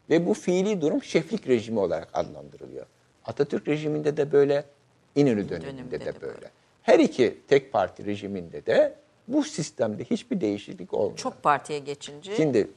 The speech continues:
Speaker 1: çok partiye geçince problem şöyle çıkıyor. O zaman da demokratlar diyorlar ki,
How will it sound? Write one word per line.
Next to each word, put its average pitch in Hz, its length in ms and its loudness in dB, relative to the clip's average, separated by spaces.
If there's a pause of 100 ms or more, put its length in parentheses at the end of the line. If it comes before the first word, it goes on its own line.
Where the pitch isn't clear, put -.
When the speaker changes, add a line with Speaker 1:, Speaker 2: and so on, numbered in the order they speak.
(260)
Speaker 1:
çok - 240 4
partiye 117 360 4
geçince 117 400 -2
problem 113 500 -2 (220)
şöyle 98 340 2
çıkıyor. - 340 -16
O 113 40 0
zaman 151 300 0
da 117 120 2
demokratlar 139 680 2
diyorlar 165 340 4
ki, - 100 -16